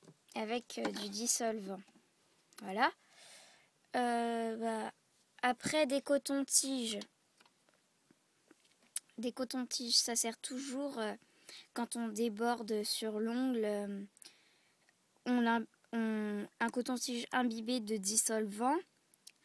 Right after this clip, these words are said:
On fait le contour de l'ongle et, euh, voilà. L'ongle est super. Donc, euh, les cotons-tiges, ça peut aussi servir pour autre chose. Et c'est vraiment pratique, tout comme les cure-dents.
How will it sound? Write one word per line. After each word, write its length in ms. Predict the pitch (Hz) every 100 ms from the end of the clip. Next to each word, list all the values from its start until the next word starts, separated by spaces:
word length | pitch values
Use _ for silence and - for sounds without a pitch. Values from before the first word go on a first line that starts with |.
| _ _ _
On 260 | 240 226 220
fait 220 | - 220
le 120 | 214
contour 500 | 202 226 208 226 214
de 80 | 214
l'ongle 360 | 220 247 277 - _
et, 260 | - 233 - _ 214
euh, 200 | 196 -
voilà. 320 | 208 104 - - _ _ - - - _ -
L'ongle 320 | 226 240 214
est 400 | 208 202 190 190
super. 520 | - - 220 - 202 254 - _ - - - _ _ _ -
Donc, 220 | 240 -
euh, 160 | 220 208
les 140 | 202
cotons-tiges, 800 | 226 226 240 - - 262 247 -
ça 180 | - 208
peut 140 | 208
aussi 240 | 208 - 208
servir 400 | 214 202 208 -
pour 160 | 208
autre 180 | 202 202
chose. 400 | - 233 277 285
Et 120 | 214
c'est 160 | 208 214
vraiment 360 | 196 220 254 262
pratique, 720 | - 233 - 254 285 - - _ - - - _
tout 140 | - 233
comme 200 | 233 226
les 200 | 226 202
cure-dents. 500 | - 226 202 208